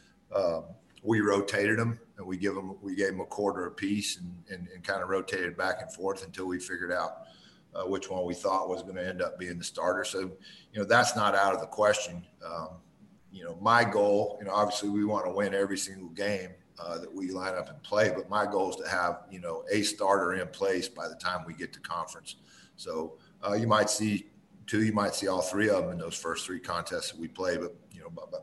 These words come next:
by the time we get to that October game, uh, I'd like to have, I'd like to have a guy.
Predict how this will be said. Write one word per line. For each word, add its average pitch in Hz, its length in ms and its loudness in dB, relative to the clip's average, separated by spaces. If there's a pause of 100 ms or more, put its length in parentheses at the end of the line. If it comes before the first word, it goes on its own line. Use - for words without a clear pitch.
(180)
by 87 120 -4
the 85 60 -8
time 98 320 -2
we 87 140 -2
get 90 180 -4
to 95 80 -8
that 90 200 2
October 85 500 0
game, 92 460 -4 (580)
uh, 73 280 -4 (120)
I'd 95 120 0
like 87 220 0
to 80 80 -6
have, 85 300 2
I'd 95 140 0
like 82 220 -2
to 80 60 -4
have 73 220 -2
a - 60 -14
guy. 73 300 0